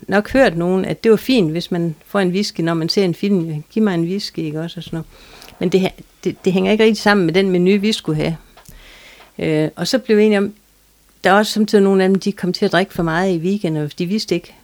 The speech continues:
hvad kan man drikke, og hvad kan man ikke drikke, og hvor meget kan man blande. At det kunne være spændende at lave et eller andet projekt omkring det. Så der laver vi så også en projektbeskrivelse og søgt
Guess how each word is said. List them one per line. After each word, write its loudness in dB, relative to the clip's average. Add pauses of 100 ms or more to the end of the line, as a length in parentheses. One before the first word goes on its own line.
(100)
hvad -4
kan -2
man 0
drikke, -4
og -4
hvad -6
kan -6
man -2
ikke -6
drikke, -6
og -4
hvor -2
meget -2
kan -6
man -4
blande. -4 (1080)
At -10
det 0
kunne 0
være 0
spændende 2
at -4
lave 0
et 0
eller 0
andet -2
projekt -6
omkring -6
det. -4 (580)
Så -2
der 4
laver 6
vi 2
så -2
også 0
en 0
projektbeskrivelse -6
og -6
søgt -6